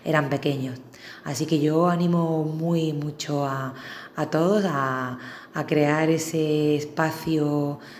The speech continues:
de tranquilidad, eh, que, bueno, puede ser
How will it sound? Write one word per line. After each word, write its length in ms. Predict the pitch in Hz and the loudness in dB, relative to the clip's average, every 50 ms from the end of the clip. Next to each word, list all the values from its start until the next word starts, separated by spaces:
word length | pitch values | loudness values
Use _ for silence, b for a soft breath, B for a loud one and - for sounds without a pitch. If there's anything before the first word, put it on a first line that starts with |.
| B B | B B
de 100 | - 151 | -8 -6
tranquilidad, 1000 | 147 - 151 147 135 123 131 156 139 143 143 160 175 185 185 180 175 175 175 175 - - - - - | -4 -4 -4 -4 -4 -4 -2 -2 0 2 2 4 4 4 4 2 2 2 0 -2 -6 -10 -14 -14 -12
eh, 720 | - 139 139 135 131 127 123 123 - - - - - - - - - - - | -10 -8 -8 -8 -8 -8 -10 -10 -12 -12 -12 -14 -14 -16 -18 -20 -20 -14 -8
que, 100 | - 156 | -4 -2
bueno, 240 | 156 165 143 156 | -2 -2 -2 -2
puede 240 | - 165 165 165 156 | -2 -2 0 0 0
ser 320 | 160 - 175 170 160 143 | 0 2 2 4 2 2